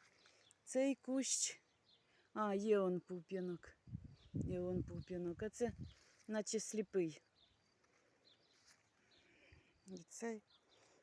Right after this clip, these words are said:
пустий. Так, ну, це такі ж самі іриси. Але ж вони, гляньте, ой, пахнуть як прямо п'янкі такі.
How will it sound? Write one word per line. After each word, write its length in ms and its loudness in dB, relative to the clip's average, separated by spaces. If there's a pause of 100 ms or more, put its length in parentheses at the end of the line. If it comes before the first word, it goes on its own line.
(140)
пустий. 540 -8 (2000)
Так, 460 -2
ну, 200 0 (2000)
це 160 0
такі 380 -6
ж 60 -8
самі 500 -2
іриси. 640 -2 (880)
Але 220 -2
ж 160 -4
вони, 240 4
гляньте, 480 0
ой, 220 2 (100)
пахнуть 460 -4
як 160 -12
прямо 360 -4 (1000)
п'янкі 480 -2
такі. 420 -10